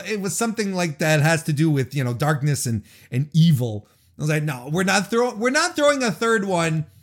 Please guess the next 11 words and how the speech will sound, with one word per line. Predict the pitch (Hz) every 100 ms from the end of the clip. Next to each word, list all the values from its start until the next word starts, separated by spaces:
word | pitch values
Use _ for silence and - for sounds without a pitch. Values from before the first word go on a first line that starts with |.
| - - - - -
into | 208 185 196
this | 160 156 -
one, | 131 120 113
into | 139 147 147
this, | 151 139 -
this, | 131 131 -
this | - 131 123 -
already, | 151 156 156 151 139 127 - _ _ _
uh, | - 120 117 -
tiresome | - 160 156 139 - 139 110 107
discussion." | 110 - - 110 - 82